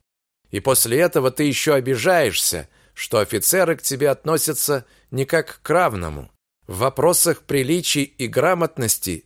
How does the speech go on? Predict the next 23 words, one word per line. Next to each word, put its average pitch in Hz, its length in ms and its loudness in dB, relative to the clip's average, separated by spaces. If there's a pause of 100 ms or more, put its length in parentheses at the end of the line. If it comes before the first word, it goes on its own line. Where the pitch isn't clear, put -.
ты 110 120 -2
просто 151 420 -2
пробка». 151 560 -2 (440)
Копылов 131 420 -2
сказал 156 460 0
нечаянно 151 680 0
сорвавшееся 139 920 0 (120)
оскорбительное 120 880 -2
слово 156 540 0 (160)
и 135 280 -6
испугался. 87 840 -6 (680)
Он 139 160 0
знал, 170 380 0
как - 280 -2
не 147 160 -2
сдержан 143 640 0
бывает 139 580 0
Григорий 135 560 0
в 117 120 -8
гневе, 120 640 -2 (420)
и - 80 -10
боялся 143 500 0
вспышки, - 760 -2